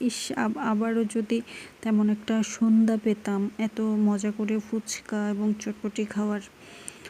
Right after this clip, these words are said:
আসলে চটপটি এবং ফুচকা হচ্ছে এমন একটা খাবার যেটা প্রায় প্রতিদিন খেলেও কিন্তু, আহ, ক্লান্তি আসে না। আর এটা ছিল আমার, আহ,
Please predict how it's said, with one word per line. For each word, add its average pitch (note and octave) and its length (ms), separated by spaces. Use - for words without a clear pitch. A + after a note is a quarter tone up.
আসলে B3+ 240
চটপটি B3 400
এবং C4 180
ফুচকা B3+ 460
হচ্ছে B3 300
এমন A3+ 240
একটা A#3 240
খাবার A#3 380
যেটা A#3 200
প্রায় A#3+ 300
প্রতিদিন A#3+ 600
খেলেও B3 460
কিন্তু, C4 460
আহ, G3+ 460
ক্লান্তি A#3 500
আসে G#3 300
না। A#3+ 200
আর A3+ 140
এটা G#3+ 280
ছিল G3+ 420
আমার, G#3 360
আহ, A#3 560